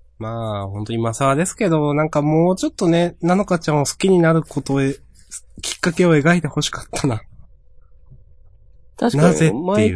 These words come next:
Speaker 2: 毎回ね、この初めて映画見てとか、
Speaker 1: うん。
Speaker 2: 言われても。
Speaker 1: そう、もっとなんかあってくれよっていう。
Speaker 2: う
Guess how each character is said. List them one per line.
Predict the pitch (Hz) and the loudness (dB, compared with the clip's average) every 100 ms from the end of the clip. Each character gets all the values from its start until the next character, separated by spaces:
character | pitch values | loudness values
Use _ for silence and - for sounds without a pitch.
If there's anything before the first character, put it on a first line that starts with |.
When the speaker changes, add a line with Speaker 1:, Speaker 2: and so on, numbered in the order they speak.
| 175 | 0
Speaker 2:
毎 | 170 214 | 2 2
回 | 214 226 220 | 4 4 6
ね、 | 220 240 | 4 2
こ | 220 | 0
の | 110 101 | -2 -2
初 | - 123 139 | 2 2 4
め | 117 | 2
て | - 95 117 | 0 -6 -2
映 | 101 | 0
画 | 104 98 | 2 2
見 | 95 | 0
て | - 78 | -4 -10
と | 95 - | -10 -16
か、 | - - _ _ - - _ - - | -18 -20 _ _ -20 -20 _ -18 -8
Speaker 1:
う | |
ん。 | 123 110 98 110 - | -4 -4 -6 -10 -8
Speaker 2:
言 | 117 | -2
わ | 104 101 | 2 2
れ | |
て | 104 113 | 0 -4
も。 | 90 - - - _ - - - - _ _ _ | -8 -12 -16 -20 _ -20 -20 -20 -20 _ _ _
Speaker 1:
そ | - | -2
う、 | 135 | 0
も | 220 | 0
っ | - | 0
と | 185 | 2
な | 180 220 | 4 4
ん | |
か | 214 135 | 2 0
あ | |
っ | - | -2
て | - 165 | -2 0
く | 139 | 2
れ | 123 | 0
よ | 98 | 0
っ | |
て | 87 - - | -6 -14 -14
い | |
う。 | |
Speaker 2:
う | 80 | -12